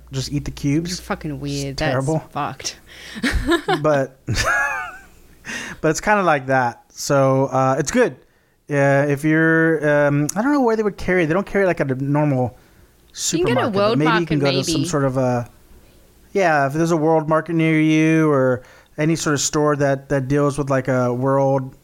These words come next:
Speaker 1: uh, produce and foods and spices of such. There was some millennial on, on Twitter who said, uh, "Thank God millennials invented a way to eat vegetables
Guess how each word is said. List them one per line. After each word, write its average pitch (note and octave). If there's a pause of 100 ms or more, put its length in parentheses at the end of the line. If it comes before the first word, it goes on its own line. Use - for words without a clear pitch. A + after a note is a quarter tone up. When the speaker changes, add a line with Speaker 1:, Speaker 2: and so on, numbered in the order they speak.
Speaker 1:
uh, B2 (240)
produce C#3
and B2+
foods C3+
and B2 (420)
spices C3
of A#2+
such. -
There C#3
was C#3
some F3
millennial D3 (500)
on, C3 (520)
on C3
Twitter D3+
who C3
said, B2+
uh, B2 (220)
"Thank D#3
God D3
millennials C3+ (720)
invented C#3
a C3+
way C#3
to C3+
eat C#3
vegetables C3